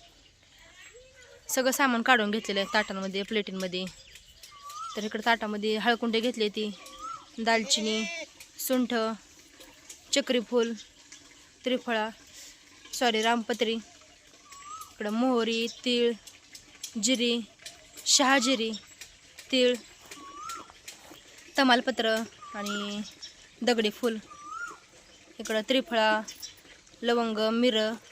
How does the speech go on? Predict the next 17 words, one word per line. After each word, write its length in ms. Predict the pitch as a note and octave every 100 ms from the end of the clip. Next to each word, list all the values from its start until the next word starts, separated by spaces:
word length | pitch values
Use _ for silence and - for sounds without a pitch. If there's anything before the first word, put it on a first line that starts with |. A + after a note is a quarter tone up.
| -
आणि 280 | G#3 G3+ G3+
मसाला 360 | G#3+ A#3 B3 A3
विलायचे. 520 | A3+ G#3+ G3 A3 G#3 - - - - - - - - - -
तसंच 280 | A3 G#3+ B3
इकडं 180 | A3+ G#3
परत 360 | A3 G#3+ G#3+ G#3+ - - - - - - - -
खोबरं 320 | - D4 B3 B3
घेतलं, 280 | D4+ A#3
बारीक 200 | A3+ A#3+ -
चिरून 300 | C#4 C#4 C#4
घेतलं 240 | D4+ A3+ G#3+
खोबरं, 260 | B3+ G#3+ A3 - - - - - - - - - - - -
धनं 260 | B3+ B3+
घेतलं 300 | B3+ C#4+ A#3
तर, 180 | G#3+ A3 A#3+ - - - - - -
आणि 140 | A3+ B3
कांदा 680 | C4+ C4 A#3 A#3 A#3 A#3+